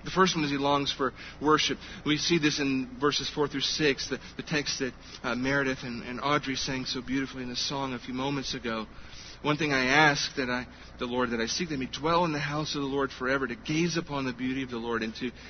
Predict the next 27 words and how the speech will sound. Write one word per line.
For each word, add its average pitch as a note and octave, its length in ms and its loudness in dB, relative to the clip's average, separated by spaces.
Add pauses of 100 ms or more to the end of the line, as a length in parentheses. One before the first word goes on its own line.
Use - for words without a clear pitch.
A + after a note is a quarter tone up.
(180)
inquire C#3 640 -4
in C3 120 -6
his B2 260 -6
temple." C#3+ 400 -8 (720)
He's F#3+ 140 2
talking A3+ 280 8
about F#3 180 10
the E3 60 8
house E3+ 300 10
of F3 60 4
the D3+ 180 6
Lord, D#3 160 12
and D3+ 100 4
this F#3 140 4
is G3+ 100 2
a E3 80 6
theme E3+ 340 4
of C3+ 120 0
this C#3 160 2
group D3 260 4
of C3+ 100 -2
Psalms C#3 560 0
that B2 160 2
wrap C3+ 240 4
around C3+ 380 0
Psalm C#3+ 340 0 (280)
twenty-seven. D3 720 2